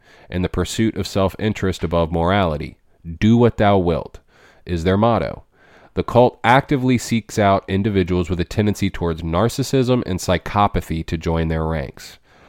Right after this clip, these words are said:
So think about that, you edgy little thirteen-year-old. Point number seven, magic. Luciferians follow the same satanic ideology, but have been taught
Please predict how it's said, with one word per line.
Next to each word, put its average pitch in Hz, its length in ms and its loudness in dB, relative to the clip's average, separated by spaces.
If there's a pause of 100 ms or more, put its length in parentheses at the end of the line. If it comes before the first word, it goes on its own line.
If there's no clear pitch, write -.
(140)
So - 80 -20
think 92 200 -4
about 87 260 0
that, 87 240 0
you 80 140 -6
edgy 78 240 -4
little 78 180 -4
thirteen-year-old. 80 1080 -6 (1000)
Point 131 240 2
number 113 220 2
seven, 82 520 0 (240)
magic. 92 520 2 (880)
Luciferians 127 920 4 (500)
follow 98 340 4
the 87 80 0
same 139 320 0
satanic 117 560 0
ideology, 87 800 2
but 87 160 -2
have 87 160 0
been 87 160 -2
taught - 500 2